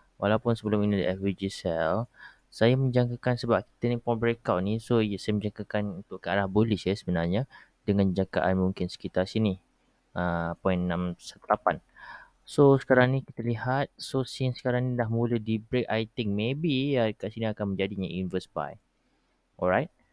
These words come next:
So, bila di spot menjadi inverse buy, so, I think kita boleh mula, uh, cuba semula, cu-, apabila yang cuba masuk ke dalam nanti, kita akan mula untuk participate untuk ke arah bullish.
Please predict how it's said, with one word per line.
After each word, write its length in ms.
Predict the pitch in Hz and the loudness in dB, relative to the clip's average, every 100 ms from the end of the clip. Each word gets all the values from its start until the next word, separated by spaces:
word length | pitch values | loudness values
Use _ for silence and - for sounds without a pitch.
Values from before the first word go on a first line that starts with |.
| _ | _
So, 240 | - 131 | -2 -2
bila 160 | 120 123 | 2 0
di 160 | 117 | 0
spot 320 | - - 120 - | -4 -4 -4 -2
menjadi 320 | 101 98 95 | -4 -2 -2
inverse 320 | 98 98 - | 0 -2 -2
buy, 480 | 92 87 90 95 107 | 0 2 0 -2 -6
so, 240 | - 92 80 | -6 -4 -4
I 80 | 80 | -4
think 480 | - 113 123 143 - | 0 2 2 0 -4
kita 240 | - - | -14 -12
boleh 240 | 73 85 - | -10 -10 -2
mula, 480 | 98 117 135 110 202 - _ _ _ _ - | 2 6 6 6 2 -6 _ _ _ _ -10
uh, 560 | 87 82 85 85 80 - 64 57 53 - - | -8 -6 -6 -6 -6 -6 -8 -10 -12 -14 0
cuba 400 | 143 143 143 120 | 2 10 10 10
semula, 560 | - 101 82 98 190 - _ _ | 4 4 4 2 0 -6 _ _
cu-, 160 | - | -8
apabila 320 | - 95 98 90 | -4 -4 -4 -2
yang 200 | 92 92 | -2 -4
cuba 320 | - 95 92 | -4 0 2
masuk 400 | 85 98 110 98 | 0 -2 -4 -4
ke 80 | 92 | -2
dalam 160 | 87 85 | -2 -2
nanti, 400 | 78 80 - 123 - _ - _ _ _ _ _ | -4 -6 -4 -4 -4 _ -20 _ _ _ _ _
kita 240 | - - | -10 -8
akan 240 | 82 85 - - | -6 -6 -8 -8
mula 400 | 90 110 107 101 | 0 4 4 4
untuk 320 | 95 - - | 2 -4 -6
participate 640 | 101 110 - - 113 - | -6 -6 -12 -4 -4 -2
untuk 400 | 95 98 - 58 | -6 -8 -8 -10
ke 160 | - 95 - | -8 -6 -2
arah 560 | 95 92 90 87 - - - | 0 2 0 -6 -10 -12 -14
bullish. 800 | 95 101 92 90 - - - | -4 -2 0 -2 -6 -12 -14